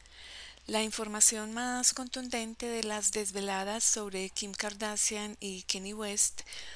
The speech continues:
correspondió a Page Six, que aseguró que el divorcio es inminente, pero que lo están llevando de forma discreta.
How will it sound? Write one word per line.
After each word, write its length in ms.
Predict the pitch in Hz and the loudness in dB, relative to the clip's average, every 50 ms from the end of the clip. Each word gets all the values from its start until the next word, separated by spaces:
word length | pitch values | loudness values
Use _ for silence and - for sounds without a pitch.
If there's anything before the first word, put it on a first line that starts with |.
| - - - - | -10 -12 -16 -14
correspondió 600 | - - 220 226 - - - 220 214 214 214 214 226 | -6 -2 2 2 2 2 2 -4 -2 -2 0 0 0
a 60 | 226 | -2
Page 540 | - - - 240 240 247 240 - - - - - | -2 -2 -2 -2 0 0 4 4 4 4 4 6
Six, 580 | - - - 277 226 - - - - - - - - - | 8 8 10 8 6 2 2 2 2 2 2 -2 0 0
que 140 | - 185 175 | 0 0 2
aseguró 500 | 165 - - 175 160 175 190 214 240 - | 2 2 2 0 -4 -4 -4 -4 -2 0
que 100 | - 262 | 0 -2
el 80 | 254 | 0
divorcio 520 | 247 262 254 247 240 240 - - 262 240 220 | 0 0 0 0 0 2 0 0 0 0 4
es 180 | 220 208 - | 6 6 6
inminente, 760 | 233 226 233 240 240 233 220 214 214 - - 226 226 220 226 - - | 6 4 -4 -2 0 0 0 0 0 -2 -2 0 0 0 0 -2 -2
pero 240 | 214 202 190 196 190 | -4 -2 -2 -2 -4
que 200 | - - 196 190 | -2 -4 -2 -2
lo 120 | 185 180 | -2 0
están 440 | 185 185 - - - 180 175 180 170 | 6 8 8 8 8 4 -4 -2 -4
llevando 440 | 196 196 196 196 196 196 190 196 196 | -4 -4 -4 -4 -4 -6 -6 -6 -6
de 140 | 196 185 | -6 -6
forma 380 | - - 185 185 190 208 226 240 | -6 -6 -8 -6 -6 -6 -6 -4
discreta. 680 | 247 254 240 - - - 202 170 - - - - - | 0 6 6 6 6 6 -2 -4 -4 -4 -10 -10 -10